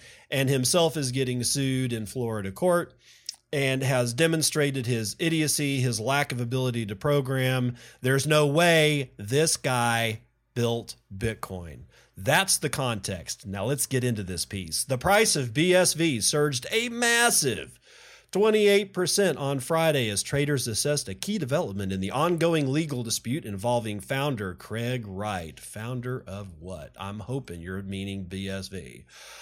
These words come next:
The self-proclaimed Bitcoin creator submitted a total of four hundred twenty-eight documents to the plaintiffs, one of them allegedly including details of a trust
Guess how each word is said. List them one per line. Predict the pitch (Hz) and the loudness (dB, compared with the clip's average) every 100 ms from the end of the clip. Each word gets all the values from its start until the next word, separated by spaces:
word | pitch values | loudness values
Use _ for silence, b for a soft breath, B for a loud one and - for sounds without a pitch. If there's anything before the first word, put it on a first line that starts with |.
| B B | B B
The | 160 | 2
self-proclaimed | 160 202 190 - 175 - 165 165 143 | 6 6 4 2 -2 0 2 2 2
Bitcoin | 123 110 139 185 - 151 139 | -2 0 0 0 0 0 0
creator | 143 135 143 147 127 131 | 0 2 4 4 2 2
submitted | - 131 147 143 | 0 2 0 0
a | 139 | -2
total | 135 165 160 | 2 4 4
of | 139 | 2
four | 123 254 269 | 2 2 4
hundred | 214 190 139 | 2 2 0
twenty-eight | 117 190 180 170 127 | -2 0 2 2 0
documents | 147 156 151 131 110 - | 2 0 0 -2 -2 -2
to | 170 | -2
the | 127 | -4
plaintiffs, | - 165 170 - 78 - - - B B B | -2 0 0 0 -8 -4 -4 -6 B B B
one | 98 104 160 233 | -8 0 2 2
of | 135 | 0
them | 113 127 | -2 -2
allegedly | 120 113 160 180 135 120 120 | -2 2 2 2 -2 -2 -2
including | 123 156 151 135 | -4 -2 -2 -2
details | 123 160 190 139 131 127 | -2 -4 -2 -2 0 -2
of | 135 | -2
a | |
trust | 127 - 196 190 - | -4 0 2 4 0